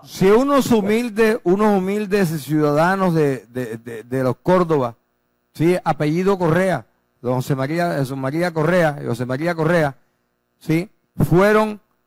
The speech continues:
y deben estar en el libro de, de, de, de, de su abuelo o, o, o alguna mención en, en esa bitácora del día a día, donde estas personas que recorrieron, eh, y, y eran,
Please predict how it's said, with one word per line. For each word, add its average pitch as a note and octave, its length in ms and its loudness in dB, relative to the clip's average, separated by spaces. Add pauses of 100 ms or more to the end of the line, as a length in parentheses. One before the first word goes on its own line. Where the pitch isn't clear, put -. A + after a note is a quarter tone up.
(220)
y C#3+ 120 2
deben G#3+ 320 0
estar F3+ 300 0
en F#3+ 100 -6
el D3 120 -4
libro G3 300 2
de, D3+ 180 4
de, B2 220 -6
de, A#2 200 -8
de, A2+ 180 -12
de A#2 160 -4
su B2+ 140 -4
abuelo E3 380 0
o, C#3 240 0
o, B2+ 200 -2
o A#2+ 220 -6
alguna B2+ 340 -2
mención E3 500 -2
en, C#3 220 -8
en A#2+ 160 -12
esa C#3+ 220 -4
bitácora D3+ 560 -4
del A#2 200 -4
día C#3+ 220 -2
a C#3+ 40 -2
día, C#3+ 320 -2 (520)
donde B2+ 520 -4 (320)
estas D#3+ 320 -4
personas E3+ 640 -2 (340)
que C#3+ 100 -4
recorrieron, D3 840 0 (520)
eh, B2+ 460 -4
y, B2 80 -8
y C3 80 -2
eran, E3 280 -4